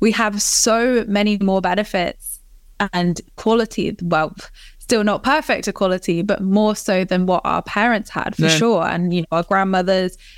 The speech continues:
Speaker 1: et cetera. So there's a whole other layer to the inner work where we can actually have ancestral trauma passed down through our line and we absorb that as well. So,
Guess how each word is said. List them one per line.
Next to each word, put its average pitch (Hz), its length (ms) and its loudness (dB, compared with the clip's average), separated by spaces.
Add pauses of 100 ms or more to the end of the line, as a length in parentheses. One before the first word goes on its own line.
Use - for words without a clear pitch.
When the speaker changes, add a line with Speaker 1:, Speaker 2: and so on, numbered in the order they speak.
(140)
Speaker 1:
et 196 140 -2
cetera. 240 440 -2
So 202 420 -2 (320)
there's 226 160 0
a 220 80 2
whole 277 340 2
other 208 140 -2
layer 202 420 0 (140)
to 180 300 2
the 208 140 4
inner 190 160 2
work 202 420 -2
where 185 180 2
we 190 80 0
can 208 200 -2
actually 220 500 0
have 185 720 -2
ancestral 190 640 -2
trauma 196 380 0
passed 185 400 -2
down 180 220 0
through 180 160 -4
our 165 100 2
line 220 260 2
and 170 220 -4
we 202 220 2
absorb 165 440 -2
that 165 160 0
as - 140 -8
well. 202 240 2
So, 175 400 0